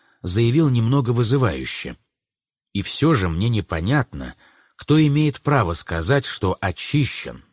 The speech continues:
оправдан и стал белее снега». Не знаю, как я мог совершенно забыть рассказать ему об этом.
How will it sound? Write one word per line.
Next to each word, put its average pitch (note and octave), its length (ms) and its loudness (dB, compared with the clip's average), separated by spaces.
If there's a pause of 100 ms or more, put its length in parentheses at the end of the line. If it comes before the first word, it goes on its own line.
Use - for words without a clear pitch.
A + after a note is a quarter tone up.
оправдан F2+ 680 -2 (380)
и A#2 100 0
стал G#2+ 340 0
белее F#2+ 440 -2
снега». F2+ 520 -6 (1300)
Не A2 160 0
знаю, C3+ 320 2
как C#3 240 -2
я A#2 100 2
мог B2+ 180 -2
совершенно G#2+ 600 -2
забыть G#2 400 0
рассказать F#2 600 -2
ему F#2 220 0
об E2 140 -4
этом. D2 340 -10